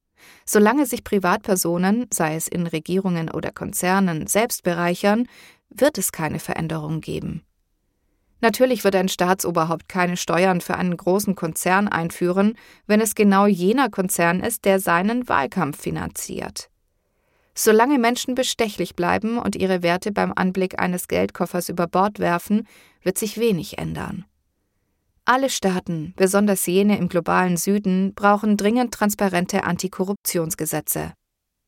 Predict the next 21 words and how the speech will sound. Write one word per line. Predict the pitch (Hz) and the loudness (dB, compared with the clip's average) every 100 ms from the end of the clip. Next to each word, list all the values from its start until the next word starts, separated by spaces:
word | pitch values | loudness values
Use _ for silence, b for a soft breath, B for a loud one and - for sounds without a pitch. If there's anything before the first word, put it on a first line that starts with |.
| _ | _
Wo | 185 262 | 2 4
versickert | 302 269 254 214 202 185 | 4 0 0 0 0 -2
das | 170 175 | -2 -4
ganze | - 175 - 175 | -4 -4 -2 -4
Geld, | 175 170 156 - - | -2 -2 -4 -8 -4
das | 175 | -2
in | - 175 | -2 -2
die | 170 | -2
großen | 175 180 196 180 | 0 2 2 0
Organisationen | 170 175 175 175 175 - - 202 202 165 156 | -2 0 0 0 -2 -4 0 2 4 2 -4
wie | |
die | 165 180 | -2 0
U | 196 196 | 0 2
N, | 214 220 165 160 - | 2 2 0 -2 -4
die | 185 - 165 | -2 -2 -2
E | - | -2
U, | 226 190 - - _ | -2 -2 -4 -12 _
die | 196 | 4
Weltbank | 190 220 - 160 147 151 | 4 2 0 -4 -4 -4
gepumpt | 165 - 160 151 - | -8 -4 -6 -6 -6
wird? | 156 143 - | -6 -8 -14